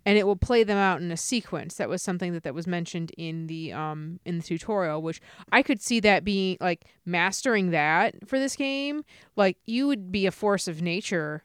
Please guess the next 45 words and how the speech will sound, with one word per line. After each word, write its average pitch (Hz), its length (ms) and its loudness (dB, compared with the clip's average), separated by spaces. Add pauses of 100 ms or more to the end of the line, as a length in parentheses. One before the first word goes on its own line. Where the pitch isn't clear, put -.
(120)
Like, 165 600 -4 (400)
if 202 140 4
you 233 160 4
can 226 300 0
plot 226 420 8
out 208 400 4 (240)
all 214 240 6
of 202 140 2
your 208 80 2
moves, 185 340 2
like, 185 160 0
"Oh, 214 200 8
I 190 120 6
wanna 185 320 2 (300)
go 233 160 8
here, 220 300 4
throw 220 320 8
this, 202 320 2
pick - 240 6
up 233 100 4
this - 160 -4
block, 202 320 4
immediately 220 480 2
go 208 220 4
over 196 160 2
here, 185 560 0 (280)
swap 233 420 6
that, 208 260 6
throw 220 260 8
this." 202 300 2
And 196 120 0
if 190 140 0
you're 226 100 4
able 240 220 6
to, 254 140 -2
like, 202 280 2
input 226 460 2
all 185 300 4
of 196 80 -2
that, 220 500 4
like, 175 460 -2 (720)
without 220 420 6
having 208 560 0
to 262 120 -4
do, 247 520 -4